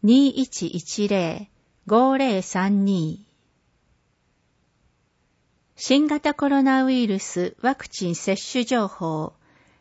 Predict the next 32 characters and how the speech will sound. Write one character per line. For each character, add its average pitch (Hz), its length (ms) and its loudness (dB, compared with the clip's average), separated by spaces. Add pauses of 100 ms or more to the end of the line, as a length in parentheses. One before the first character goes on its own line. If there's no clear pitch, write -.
(120)
令 294 240 2
和 196 160 2
五 196 140 2
年 233 340 2
秋 - 320 -6
開 233 220 -2
始 - 180 -12
接 - 400 -4
種 165 120 -2
を 165 220 -2 (340)
実 185 120 -2
施 226 240 -4
し - 120 -10
て 202 160 -2
い 185 100 0
ま 175 180 -4
す。 - 340 -20 (1500)
新 302 320 2
型 302 260 0
コ 294 160 0
ロ 254 140 2
ナ 180 120 0
の 180 140 -2
重 233 220 2
症 262 260 0
化 247 140 -2
予 240 180 0
防 170 300 0
を 165 40 -2
目 170 280 -6
的 180 400 -4
に、 170 240 -4